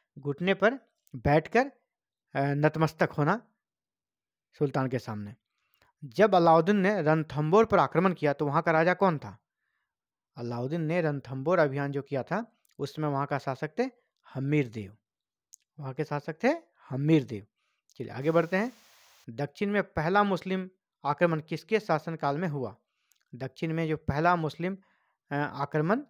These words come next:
हुआ वो था अलाउद्दीन खिलजी। अलाउद्दीन खिलजी के का शासनकाल में पहला मुस्लिम आक्रमण हुआ था दक्षिण भारत में।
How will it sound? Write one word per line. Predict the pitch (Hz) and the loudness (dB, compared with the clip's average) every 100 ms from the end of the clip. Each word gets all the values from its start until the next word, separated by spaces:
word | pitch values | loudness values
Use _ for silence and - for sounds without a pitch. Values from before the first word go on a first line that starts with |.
| _ | _
हुआ | 139 151 180 | 2 4 4
वो | 156 | 2
था | 156 196 | 2 -2
अलाउद्दीन | - 139 135 135 147 | -2 -2 0 -2 -6
खिलजी। | 143 127 110 113 | -8 -10 -10 -12
अलाउद्दीन | 120 127 135 156 | -8 -6 -4 -4
खिलजी | 147 131 135 | -6 -10 -8
के | 151 147 | -6 -6
का | - | -6
शासनकाल | - 127 135 131 143 | -10 -10 -10 -6 -2
में | 262 285 _ _ _ - | -2 -4 _ _ _ -8
पहला | 127 139 | -4 -2
मुस्लिम | 139 120 151 | -4 -6 -4
आक्रमण | 135 147 151 | -4 -2 0
हुआ | 156 160 | 2 2
था | 196 | 0
दक्षिण | 160 147 - 160 | -2 -6 -6 -2
भारत | 151 160 | 0 -2
में। | 185 | -6